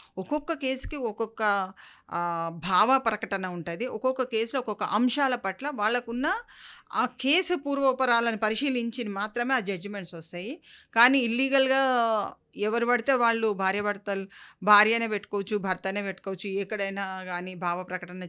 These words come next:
చేసుకోవచ్చు. They can have a physical relations అన్నది ఎక్కడ లేదండి.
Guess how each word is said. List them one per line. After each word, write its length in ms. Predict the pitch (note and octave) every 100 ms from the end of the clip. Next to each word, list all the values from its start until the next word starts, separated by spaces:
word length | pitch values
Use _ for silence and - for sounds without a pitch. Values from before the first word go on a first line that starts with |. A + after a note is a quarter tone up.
| F3
చేసుకోవచ్చు. 680 | E3+ E3 - E3+ E3 F3+ F3 - - - -
They 140 | G3+ A3+
can 120 | G#3+
have 340 | G3+ G#3 A3
a 20 | -
physical 340 | G3 G#3 A3+ F#3
relations 480 | G3 G#3 A3 G3
అన్నది 260 | F3+ F3 F#3+
ఎక్కడ 240 | - D#3+
లేదండి. 520 | D#3+ D#3 D#3+ E3 D#3+